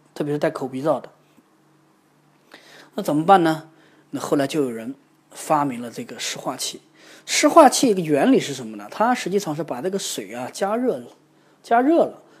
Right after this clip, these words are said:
啊，空气呢从这个水面上走，呃，进-，加热之后呢，这个水面呢就会有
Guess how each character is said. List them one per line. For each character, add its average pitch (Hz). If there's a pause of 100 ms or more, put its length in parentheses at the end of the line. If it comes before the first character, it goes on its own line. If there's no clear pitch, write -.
(100)
啊， 180
空 294
气 311
呢 202
从 196
这 240
个 208
水 131
面 247
上 175
走， - (800)
呃， 202 (280)
进-， 285 (100)
加 311
热 349
之 -
后 262
呢， 208
这 208
个 220
水 147
面 208
呢 180
就 202
会 196
有 147